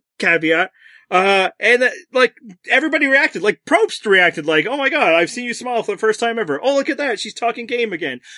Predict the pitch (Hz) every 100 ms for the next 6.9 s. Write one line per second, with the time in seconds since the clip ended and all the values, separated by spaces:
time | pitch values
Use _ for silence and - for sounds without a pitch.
0 | - 247 - - - _ _ 190 254 285
1 | 359 403 403 302 262 254 247 226 208 -
2 | 165 113 107 - - 180 254 - - 320
3 | 302 254 262 240 220 240 233 214 233 233
4 | - 214 185 165 156 165 151 160 165 175
5 | 160 180 - 190 - 180 220 214 233 175
6 | 180 180 160 - 160 285 - 160 123